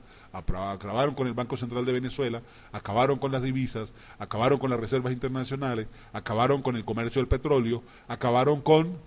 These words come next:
todo lo que era la, el aparato productivo del país, y precisamente hoy en día están acabando con lo último, el último recurso que le queda a Venezuela.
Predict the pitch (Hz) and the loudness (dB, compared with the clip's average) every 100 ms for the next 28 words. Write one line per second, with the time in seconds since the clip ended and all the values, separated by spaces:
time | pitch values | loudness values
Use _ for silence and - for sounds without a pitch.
0 | - - 147 175 165 123 123 147 139 117 | -20 2 6 8 6 4 0 2 2 2
1 | 113 110 110 113 156 139 117 - 135 147 | 0 0 0 0 0 2 0 2 2 4
2 | 147 160 160 160 - - - - - - | 2 2 2 0 -6 -16 -20 -20 -20 -20
3 | _ - 127 113 113 127 135 135 135 131 | _ -8 -4 -2 0 0 2 2 2 2
4 | 131 131 127 123 110 131 135 113 110 123 | 0 0 0 0 2 2 2 2 2 0
5 | 139 127 110 120 139 131 107 127 127 135 | 0 0 0 0 0 0 0 0 0 -2
6 | 107 90 135 123 101 92 180 95 | -4 -2 0 0 -2 0 -2 -2